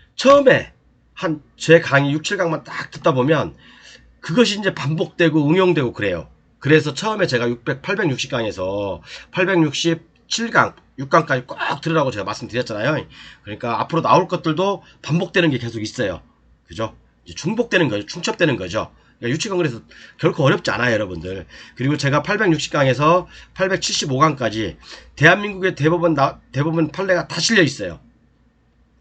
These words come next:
대법원 판례가 한 백 개 정도 되잖아요. 그죠? 물론 지방법원, 고등법원 판례들은 한 삼백 개, 사백 개 정도 돼요. 그죠?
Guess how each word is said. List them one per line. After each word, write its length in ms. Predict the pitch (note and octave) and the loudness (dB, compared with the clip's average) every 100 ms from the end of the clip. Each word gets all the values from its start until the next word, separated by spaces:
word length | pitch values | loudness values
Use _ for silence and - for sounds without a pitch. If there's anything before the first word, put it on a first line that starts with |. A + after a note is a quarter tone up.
| _ | _
대법원 320 | D3+ F3 F3 | -2 2 2
판례가 280 | - G3+ F#3 | 0 -2 -2
한 60 | - | -2
백 120 | C3+ | -2
개 100 | F3 | -2
정도 220 | D#3 A2+ | -2 -4
되잖아요. 540 | A2+ G#2 G#2 C3 E2+ - _ | -4 -4 0 -2 -2 -10 _
그죠? 280 | _ A2+ C3 - _ - - | _ -10 -10 -10 _ -20 -6
물론 200 | A#2+ E3+ | 2 2
지방법원, 540 | - C#3 F#3 G3 F#3 E3+ | 4 2 2 2 -4 -4
고등법원 480 | D3 F#3 F#3+ F3 | -4 -4 -2 -2
판례들은 800 | D3 F#3+ F#3+ C#3 C3+ D3 C#3 A2 - - | -2 -2 -2 -2 0 0 0 -2 -6 -16
한 120 | - | -8
삼백 280 | C#3 A3 A3+ | -6 -2 -2
개, 40 | F#3+ | -2
사백 260 | G#3 A3 | -4 -4
개 80 | A3 | -4
정도 220 | F3 B2+ | -6 -6
돼요. 320 | - G#2 F#2 - _ _ - | -4 -4 -4 -10 _ _ -14
그죠? 240 | G#2+ C3+ | -8 -8